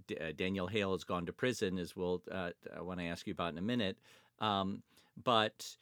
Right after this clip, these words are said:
you're a relative newcomer filmmaker. You're, uh, you don't have, uh,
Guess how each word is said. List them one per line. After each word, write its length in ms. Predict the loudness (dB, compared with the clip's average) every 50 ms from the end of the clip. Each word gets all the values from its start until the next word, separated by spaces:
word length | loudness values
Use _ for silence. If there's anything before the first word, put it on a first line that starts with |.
| _ -16
you're 540 | -14 -10 -4 0 4 6 6 8 6 6
a 120 | 4 2 -2 -4 -4 -6
relative 560 | 0 4 4 6 6 4 4 2 0 0 0 0
newcomer 640 | 4 4 4 4 4 4 4 6 6 6 4 4
filmmaker. 1040 | 4 4 2 4 4 2 0 -2 -6 _ -2 2 4 4 4 4 4 4 4 4 4
You're, 140 | 2 0 0 0 -4 -6 -2
uh, 300 | 0 0 2 2 0 -2 -4
you 140 | -4 -4 0
don't 280 | 2 2 2 2 0 -2
have, 380 | -4 0 2 2 2 0 0 -4 -12 -20 -20 _ -4
uh, 320 | -2 -2 0 0 -2 -2